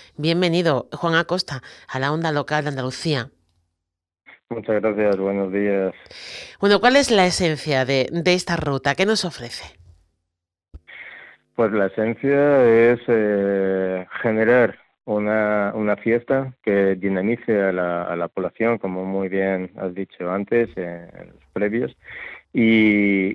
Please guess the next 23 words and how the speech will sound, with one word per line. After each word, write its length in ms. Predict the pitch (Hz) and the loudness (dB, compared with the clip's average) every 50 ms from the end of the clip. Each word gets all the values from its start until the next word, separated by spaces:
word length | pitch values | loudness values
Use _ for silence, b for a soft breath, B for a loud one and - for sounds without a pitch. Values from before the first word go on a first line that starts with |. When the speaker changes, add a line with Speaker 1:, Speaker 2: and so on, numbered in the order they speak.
| - 107 | -2 0
Speaker 2:
y 60 | 107 | 0
hacerlo 480 | 104 - - 117 117 131 147 143 135 | 0 0 0 -2 0 0 0 2 2
en 80 | 120 110 | 0 0
clave 320 | 104 110 117 117 110 104 | 0 2 2 2 2 2
de 60 | 95 92 | 0 0
humor, 460 | 92 98 117 127 117 101 87 - - - | 0 2 2 4 4 2 0 -2 -6 -4
pero 220 | 107 98 95 95 | -2 0 0 2
además 420 | 95 95 98 101 110 113 120 - | 0 0 0 0 0 -2 -2 -2
hacerlo, 840 | 123 113 - - 113 107 110 113 117 117 117 113 110 104 101 98 101 - | -4 -4 -2 -2 -2 -2 0 0 2 2 4 2 2 2 2 0 0 -2
ah, 200 | 98 95 92 98 | -4 -6 -6 -4
en 180 | 104 101 104 101 | -2 -2 0 2
base 500 | 95 101 104 - - 120 120 120 117 117 - | 2 0 0 0 0 2 4 4 4 2 0
a 60 | 101 | -2
unos 280 | 95 98 101 110 113 107 | -2 -2 -2 -2 -4 -2
recursos 460 | 110 110 - - 110 - - 117 101 - - | -2 -4 -4 -4 -8 -6 -6 -8 -8 -6 -4
propios 500 | 120 113 107 - - 113 117 120 117 - | -2 -2 -2 0 0 0 2 0 0 -2
endógenos 500 | 98 95 95 107 107 - 117 117 120 - | -4 -4 -2 -2 -2 -2 -4 -6 -6 -4
que 100 | - 107 | -6 -6
tiene 260 | 95 110 110 113 110 | -4 -4 -2 -2 -2
el, 240 | 101 98 92 90 - - | -2 -4 -4 -6 -8 -10
el, 400 | 92 87 85 82 82 82 85 82 _ _ _ _ _ | -10 -12 -12 -14 -20 -20 -20 -20 _ _ _ _ _
el 160 | - 92 90 | -10 -10 -8
municipio. 640 | 92 92 90 90 90 - - 135 113 - 95 92 90 | -8 -8 -8 -10 -8 -2 -2 -2 -2 -2 -4 -6 -6